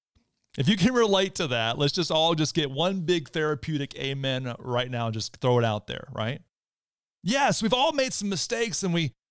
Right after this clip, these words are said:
we've had all, all some major disappointments in our life where either people have let us down,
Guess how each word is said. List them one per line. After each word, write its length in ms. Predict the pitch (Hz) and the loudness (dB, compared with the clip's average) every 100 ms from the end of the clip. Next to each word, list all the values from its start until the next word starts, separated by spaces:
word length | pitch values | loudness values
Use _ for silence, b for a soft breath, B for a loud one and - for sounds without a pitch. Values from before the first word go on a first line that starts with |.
| _ - | _ -10
we've 120 | - | -6
had 200 | - 226 | 0 2
all, 140 | 196 - | 2 0
all 280 | 170 185 220 | 0 2 2
some 240 | 190 175 | 2 2
major 340 | 220 269 214 | 2 0 -2
disappointments 640 | 196 180 185 - 196 180 156 | -4 -2 -4 -2 -2 -2 -2
in 80 | 135 | 0
our 80 | |
life 380 | 127 117 131 - | 2 2 0 -2
where 100 | 147 | -2
either 220 | 156 151 | 0 0
people 280 | - 202 214 165 | 2 2 2 2
have 80 | 135 | 2
let 140 | 147 | 0
us 120 | 175 | 0
down, 480 | 135 120 107 156 | -2 -2 0 -2